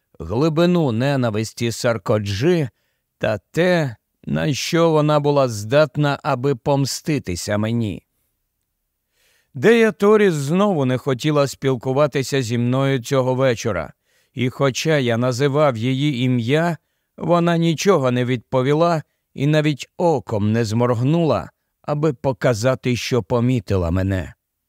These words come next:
У своєму розпачі я зробив те, що зробила б більшість закоханих. Я спробував дізнатися про неї через близьку людину.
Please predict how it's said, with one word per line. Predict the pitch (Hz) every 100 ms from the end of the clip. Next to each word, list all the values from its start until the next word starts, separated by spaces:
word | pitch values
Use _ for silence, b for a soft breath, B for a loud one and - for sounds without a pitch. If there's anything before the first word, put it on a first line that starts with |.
| _ _ _ _ _ _ _ _
У | - 110
своєму | 123 120 131 135 143 135
розпачі | 139 170 - 107 - 73 104 - _ _ _ _
я | 165 240 185
зробив | 185 196 196 190 147
те, | 196 202
що | 165 - 165
зробила | 127 151 147 180 160
б |
більшість | 139 127 185 147 - 151
закоханих. | 123 156 - 170 104 92 85 - _ _ _ _ -
Я | 113 131 104
спробував | 151 - 147 143 190 180 170 156 135
дізнатися | 117 135 113 127 180 - 165 - 165
про | 147 131 127
неї | 135 175 175 175
через | - 160 151 123
близьку | 117 139 139 - 143
людину. | 151 160 170 139 95